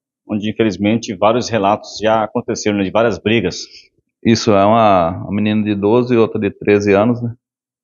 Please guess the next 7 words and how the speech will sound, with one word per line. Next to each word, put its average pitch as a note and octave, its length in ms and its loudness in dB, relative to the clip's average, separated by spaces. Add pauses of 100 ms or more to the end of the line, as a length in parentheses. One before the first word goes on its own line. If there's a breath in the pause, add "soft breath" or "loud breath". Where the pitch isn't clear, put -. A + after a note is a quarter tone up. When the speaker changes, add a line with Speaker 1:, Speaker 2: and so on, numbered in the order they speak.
(340)
Speaker 2:
Infelizmente, A2 760 2
essas A2 380 2
brigas G2 420 2
em, F#2 520 -4 (680)
em F2 440 0
escolas, G2 760 0
é, F#2 480 -2